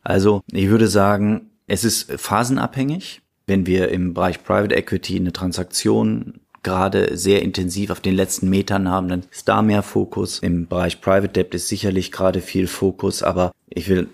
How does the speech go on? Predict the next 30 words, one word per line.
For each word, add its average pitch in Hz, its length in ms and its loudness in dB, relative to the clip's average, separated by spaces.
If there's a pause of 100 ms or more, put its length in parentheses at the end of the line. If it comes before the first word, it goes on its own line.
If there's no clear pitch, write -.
(160)
da 95 180 4
noch 95 140 2
eine 95 260 0
Sache 95 260 0
sagen. 92 400 0
Wenn 92 240 2
ich - 300 -4
das - 260 -2
Team, 143 380 0
so 98 200 0
wie 95 140 -4
wir 90 160 -2
heute 107 300 0
aufgestellt 90 720 -2 (280)
sind, 95 440 0
nicht 92 320 -2
hätte, - 300 -2 (360)
ich - 240 -4
alleine 82 300 0
könnte - 260 0
das - 180 0
ja 80 120 -4
gar - 180 -6
nicht. - 220 -14 (360)
Ich - 200 -4
habe 92 140 -2 (180)
Kollegen, 95 560 4
die 87 380 -2 (200)
sicherlich 98 540 0
fokussierter, 107 1080 -2